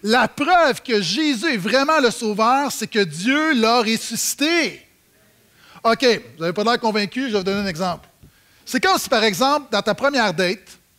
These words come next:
t'invites, t'invites une fille, une jeune demoiselle, puis tu veux l'impressionner,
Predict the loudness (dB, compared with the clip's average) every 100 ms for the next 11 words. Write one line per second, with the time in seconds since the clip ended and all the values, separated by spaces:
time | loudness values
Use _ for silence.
0 | _ _ _ _ _ _ _ 0 2 0
1 | -4 -6 -2 -2 -2 -4 -4 -4 -4 0
2 | -2 0 0 0 -2 -2 -4 -4 -10 -6
3 | -2 0 0 0 0 -2 -2 -4 -8